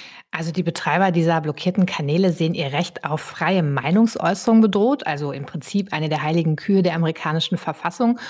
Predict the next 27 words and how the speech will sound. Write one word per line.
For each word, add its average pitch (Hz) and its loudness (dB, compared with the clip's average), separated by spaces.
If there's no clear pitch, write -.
Und 180 2
sie 185 0
argumentieren, 165 2
schreibt 190 -2
das, 180 -2
äh, 143 -4
Tech-Blog 190 -4
The 151 -4
Verge, 151 -2
dass 175 -2
eben 165 0
die 143 -2
Löschung 185 0
der 156 2
Accounts 180 0
nur 170 4
eine 156 2
Woche 185 0
vor 170 -4
den 156 0
U-S-Wahlen 165 -2
der - -4
Öffentlichkeit 180 -2
und 175 -6
der 165 -4
öffentlichen 175 -2
Meinung 170 0